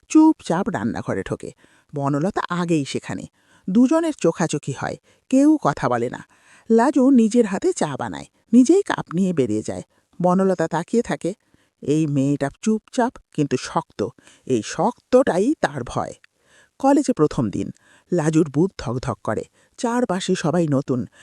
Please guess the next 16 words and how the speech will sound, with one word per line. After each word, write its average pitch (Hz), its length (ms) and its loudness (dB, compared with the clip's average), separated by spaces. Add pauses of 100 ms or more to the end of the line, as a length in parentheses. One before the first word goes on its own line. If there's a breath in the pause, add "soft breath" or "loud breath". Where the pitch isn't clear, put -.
(160 soft breath)
কেউ 247 220 4
ইংরেজিতে 175 580 -2
কথা 127 260 -4
বলছে, 170 360 0 (260 loud breath)
কেউ 170 180 2 (100)
আত্মবিশ্বাসে 156 840 -4
ভরা। 135 320 -2 (580 soft breath)
লাজু 294 300 2
নিজেকে 285 500 2
ছোট - 340 -2
মনে 120 280 0
করে, 135 240 -2 (380 soft breath)
কিন্তু 175 200 0
নিজের 175 380 2
মনেই 262 260 6
বলে, 160 240 2